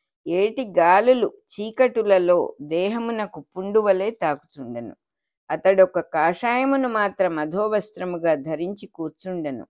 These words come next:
ఊర్ధ్వకాయమును కప్పుకొనలేదు. చలిగాలికి మేను వడకుట లేదు,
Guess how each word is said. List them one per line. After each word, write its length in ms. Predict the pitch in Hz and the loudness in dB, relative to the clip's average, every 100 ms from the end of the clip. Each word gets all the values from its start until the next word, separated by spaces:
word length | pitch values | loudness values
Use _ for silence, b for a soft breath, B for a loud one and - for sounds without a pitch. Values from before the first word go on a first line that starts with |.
| _ 147 | _ -8
ఊర్ధ్వకాయమును 920 | 165 185 208 208 190 180 170 160 131 | -8 -6 -6 0 2 2 -2 -6 -8
కప్పుకొనలేదు. 960 | 147 - 175 190 180 147 131 113 - _ _ _ _ _ _ | -10 -10 -8 -6 -6 -6 -6 -10 -14 _ _ _ _ _ _
చలిగాలికి 800 | 180 196 220 240 233 247 226 208 | 2 2 8 12 12 10 4 -4
మేను 580 | 170 175 202 247 220 | -4 -2 -2 -2 -2
వడకుట 520 | 160 156 185 214 214 214 | 0 2 2 -2 -4 -2
లేదు, 440 | 170 143 127 | 0 0 -2